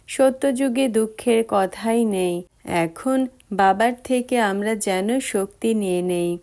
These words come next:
কি করে নেই? নিশ্চয়ই বাবাকে স্মরণ করলে, কারণ কমজোর হয়ে গেছে। দেহ অভিমানে সব থেকে হলো কমজোর।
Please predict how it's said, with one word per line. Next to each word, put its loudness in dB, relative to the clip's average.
কি 0
করে 0
নেই? 2
নিশ্চয়ই -2
বাবাকে 0
স্মরণ -2
করলে, 0
কারণ 2
কমজোর 0
হয়ে 0
গেছে। -2
দেহ 2
অভিমানে 2
সব 0
থেকে 0
হলো -2
কমজোর। -2